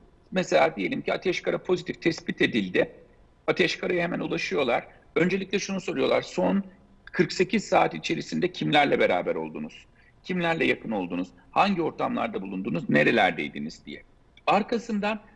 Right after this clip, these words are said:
son yedi gün içerisinde yakın bulunduğunuz, yakın süre temas ettiğiniz, uzun süreli bir arada kaldığınız kişiler var mı diye. Ama şimdi Ateşkara şöyle cevap verirse, "Ya, e, dün akşam düğündeydim,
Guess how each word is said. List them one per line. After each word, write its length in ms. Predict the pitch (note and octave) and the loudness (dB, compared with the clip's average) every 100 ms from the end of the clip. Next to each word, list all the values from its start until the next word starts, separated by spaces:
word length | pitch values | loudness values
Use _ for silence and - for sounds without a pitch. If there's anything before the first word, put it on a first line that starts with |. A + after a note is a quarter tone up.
| _ | _
son 260 | - A3 G3+ | -2 0 0
yedi 220 | F3+ D#4 | -2 -2
gün 120 | D#4+ | 0
içerisinde 580 | A#3 G3+ E3+ - D3+ D#3+ | -2 -2 -6 -6 -2 0
yakın 460 | E3 D3+ - C4+ F3+ | 2 0 2 4 4
bulunduğunuz, 520 | D3 C3 A#2+ G#2+ B2 | 2 2 2 0 2
yakın 240 | A#2+ B3 | 2 4
süre 240 | A#3+ G#3+ - | 4 4 2
temas 360 | D3+ C3 B2+ | 2 0 0
ettiğiniz, 340 | A#2 - A#2+ - | -4 -4 -4 -2
uzun 260 | C#3+ G#3 | 2 4
süreli 320 | B3 B3 G#3+ E3+ | 4 4 2 4
bir 100 | E3+ | 4
arada 340 | D3+ D3 D3 | 4 2 0
kaldığınız 440 | C#3 C3+ C3 A#2+ - _ - - - | 0 0 -2 -8 -10 _ -20 -20 -10
kişiler 340 | - E3 D#3 | -8 -2 -2
var 220 | D#3 D3+ | 2 0
mı 120 | C3+ - | 0 -6
diye. 140 | A2 - _ - | -12 -14 _ -6
Ama 160 | A3 | -4
şimdi 220 | A#3 A#3 - | -2 -4 -4
Ateşkara 480 | - C4 - A3+ | -4 -4 0 0
şöyle 240 | G3+ A3 G#3+ | 2 0 0
cevap 340 | F#3+ F#3+ F#3 | 0 0 0
verirse, 440 | F3+ F3+ - A#2 - - - - | 0 0 0 0 0 -10 -14 0
"Ya, 140 | G3+ F#3+ - - | 0 0 -4 -2
e, 220 | F#3 F#3 D#3+ | 2 2 4
dün 120 | G#3+ | 4
akşam 440 | B3 A3 - G3+ G3+ - - - | 6 4 0 -2 -2 -8 -20 -6
düğündeydim, 680 | D3+ G#3+ G#3+ G3+ G#3+ E3+ - | 2 6 6 6 4 2 -2